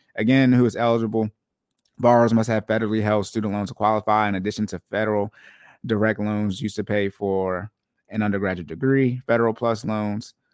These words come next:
borrowed by graduate students and parents may also be eligible for the borrower if the borrower meets the income requirements. All right, so again, Parent Plus loans and graduate also will qualify as long as they're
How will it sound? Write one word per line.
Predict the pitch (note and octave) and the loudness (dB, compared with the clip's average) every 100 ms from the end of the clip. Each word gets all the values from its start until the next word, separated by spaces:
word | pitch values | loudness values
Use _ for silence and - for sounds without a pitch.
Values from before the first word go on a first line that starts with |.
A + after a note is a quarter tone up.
| _ - | _ -10
borrowed | G#2 G#2+ A2 G2+ | -2 2 2 0
by | F2+ | -2
graduate | F2+ A#2 A#2+ A2+ | 0 0 0 -2
students | - A#2+ A2+ G#2+ - | -4 -2 -2 -4 -8
and | E2 F2+ | -12 -14
parents | - A2 A2+ G2+ | -10 -6 -6 -6
may | G2+ F2 | -6 -4
also | G2+ G#2 G2+ | -2 -2 -4
be | G2+ | -6
eligible | E2 G2 G2 | -4 -6 -6
for | F#2 G2 | -8 -6
the | F#2 | -6
borrower | F#2 F#2 F#2 F#2 F#2 F2+ - _ _ _ _ _ _ _ _ | -4 -2 -2 -4 -6 -8 -16 _ _ _ _ _ _ _ _
if | - | -6
the | A2 | -4
borrower | G2 G2 F#2+ F#2+ | 0 0 2 0
meets | F#2+ F#2 - | -2 -4 -6
the | F2 | -10
income | E2 F#2 F#2+ F2+ | -8 -6 -4 -6
requirements. | E2+ F#2+ F2+ F2+ D2+ A#1 - - | -8 -8 -6 -6 -8 -12 -16 -8
All | A2 | -2
right, | A#2+ A2 | -2 -2
so | - | -4
again, | G2 F#2 E2 D2+ | -4 -4 -8 -2
Parent | C3+ D3 | 0 2
Plus | C#3 C3+ B2+ | 2 0 2
loans | B2 B2 A2 | 0 0 0
and | G#2+ | -2
graduate | G2+ G#2+ A2 G2 G2 | 0 0 0 -2 -4
also | - G2 G2+ G2+ F#2+ F#2+ F#2+ _ | -2 -4 -4 -6 -6 -6 -10 _
will | _ F2 F2+ E2+ E2 - _ _ _ | _ -10 -8 -6 -10 -12 _ _ _
qualify | - F#2 F#2 - F2 F2 | -4 -2 -2 -4 -4 -4
as | E2 F2+ | -6 -8
long | F2 E2+ | -8 -8
as | E2+ | -10
they're | F2+ E2+ D2+ | -10 -8 -8